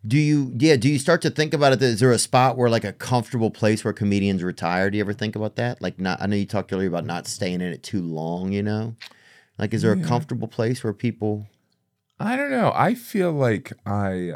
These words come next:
Speaker 1: Like, do you
Speaker 2: uh,
Speaker 1: think about that at all? I'm not saying there is or
Speaker 2: No.
Speaker 1: isn't.
Speaker 2: No, I feel like stand-up is a living kind of thing that,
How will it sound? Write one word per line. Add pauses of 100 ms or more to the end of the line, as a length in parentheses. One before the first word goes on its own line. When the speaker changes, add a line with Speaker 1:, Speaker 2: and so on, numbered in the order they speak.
Speaker 1:
Like,
do
you
Speaker 2:
uh,
Speaker 1:
think
about
that
at
all?
I'm
not
saying
there
is
or
Speaker 2:
No.
Speaker 1:
isn't.
Speaker 2:
No,
I
feel
like (1500)
stand-up (120)
is (1160)
a
living
kind
of
thing
that,